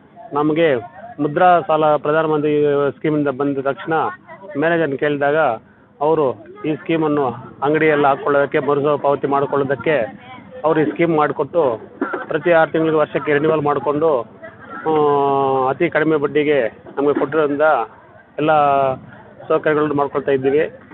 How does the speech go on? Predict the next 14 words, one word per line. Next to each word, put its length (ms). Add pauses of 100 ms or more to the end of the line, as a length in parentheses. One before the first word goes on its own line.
(160)
ಅದರಿಂದ 260
ಈ 140
ಮುದ್ರಾ 280
ಸಾಲದಿಂದ 320 (100)
ನಮಗೆ, 200 (540)
ಮುದ್ರಾ 220 (100)
ಸಾಲ 220 (120)
ಮಾಡಿರೋದ್ರಿಂದ 500 (340)
ನಮಗೆ 240 (100)
ಅತಿ 240
ಕಡಿಮೆ 180
ಬಡ್ಡಿಗೆ 460 (540)
ಕೊಟ್ಟು 280 (440)
ನಾವು 180